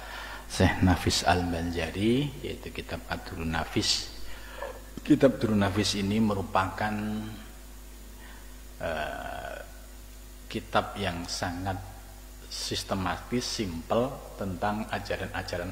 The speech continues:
hakikat, ya, yang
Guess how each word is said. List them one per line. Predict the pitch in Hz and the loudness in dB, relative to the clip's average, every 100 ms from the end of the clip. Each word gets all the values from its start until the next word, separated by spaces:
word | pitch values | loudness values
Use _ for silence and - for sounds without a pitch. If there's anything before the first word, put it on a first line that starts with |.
| - | -2
hakikat, | 92 - - - 151 - - - - - - - - | -4 -4 -8 6 8 8 -6 -8 -10 -12 -14 -14 -4
ya, | - 131 - - - - - - - - - | -2 -2 -4 -12 -12 -12 -14 -14 -16 -14 4
yang | 120 165 | 6 6